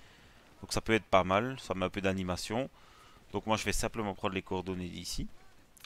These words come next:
Donc world, location, show coordinate, print screen. Sur mon clavier, je vais ouvrir Paint. Hop. Je vais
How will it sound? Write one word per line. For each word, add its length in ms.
Donc 180
world, 400
location, 600
show 260
coordinate, 640
print 280
screen. 480
Sur 260
mon 120
clavier, 640
je 140
vais 120
ouvrir 380
Paint. 460
Hop. 100
Je 160
vais 200